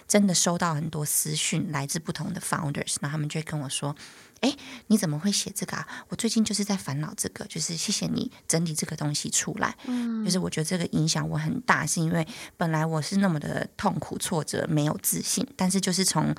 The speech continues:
Speaker 1: 这件事情开始一点一点累积，我就开始有了一个基本盘的自信，知道说今天我所观察到的事情，
Speaker 2: 嗯哼。
Speaker 1: 跟我所给出来的建议，其实是真的对很多人有帮助，其实我是有能力的。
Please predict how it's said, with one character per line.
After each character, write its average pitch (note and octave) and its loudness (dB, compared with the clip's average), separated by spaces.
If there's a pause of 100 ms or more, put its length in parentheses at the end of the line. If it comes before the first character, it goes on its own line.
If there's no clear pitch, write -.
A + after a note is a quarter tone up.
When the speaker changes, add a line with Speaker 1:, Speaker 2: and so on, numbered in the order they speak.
(240)
Speaker 1:
这 A#3 4
件 G#3 6
事 G3 6
情 D3 2
开 D#3 0
始 - 0
一 G3+ 2
点 E3 -2
一 E3 2
点 D3+ -2
累 - -2
积， E3 2
我 D3+ -4
就 - -2
开 F3 0
始 E3 0
有 D#3 0
了 - 0 (440)
一 G#3+ 4
个 G#3 8
基 G#3 4
本 D#3 0
盘 D3 0
的 D#3 2
自 E3+ 2
信， D#3 2
知 D3+ 2
道 D#3+ 2
说 D3+ 0 (420)
今 A3 6
天 G3+ 4 (280)
我 E3 -4
所 E3+ -2
观 F3 0
察 D#3 0
到 D3+ -2
的 - -6
事 - 0
情， - 0
Speaker 2:
嗯 - -2 (140)
哼。 A3+ -2
Speaker 1:
跟 F#3 4
我 D3+ 0
所 D3+ -2
给 - -4
出 - 0
来 C3+ 0
的 - -2 (120)
建 D3+ 2
议， D#3 -2
其 - 0
实 D#3+ 4
是 E3 2
真 D#3+ 2
的 D3+ 2
对 D3 0 (340)
很 D3+ -2
多 D#3+ 2
人 D3 2
有 - 0
帮 - 0
助， - 2
其 - 2
实 E3+ 4
我 D#3 0
是 F3 -2
有 D3+ 2
能 C#3+ 2
力 C#3 0
的。 - -2